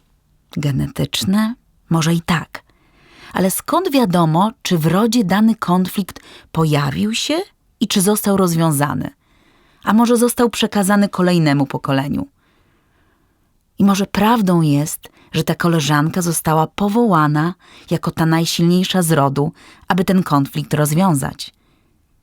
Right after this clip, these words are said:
I po to pojawia się choroba jako rozwiązanie konfliktu. Po to, by wesprzeć te kobiety z rodu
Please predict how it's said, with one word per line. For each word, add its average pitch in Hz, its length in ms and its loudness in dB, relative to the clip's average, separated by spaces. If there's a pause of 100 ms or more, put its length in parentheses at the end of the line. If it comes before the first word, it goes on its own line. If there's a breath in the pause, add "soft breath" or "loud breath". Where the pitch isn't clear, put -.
(400)
I - 100 -4
po 277 220 -2
to 151 380 0 (580 soft breath)
pojawia 208 420 0
się - 160 -4
choroba 202 440 2
jako 196 320 0 (280 soft breath)
rozwiązanie 208 840 2
konfliktu. 170 720 -6 (840)
Po 262 160 -4
to, 180 300 0 (680 soft breath)
by 202 160 4
wesprzeć 226 520 0
te 208 100 -4
kobiety 185 480 0
z 131 100 -4
rodu 139 380 -6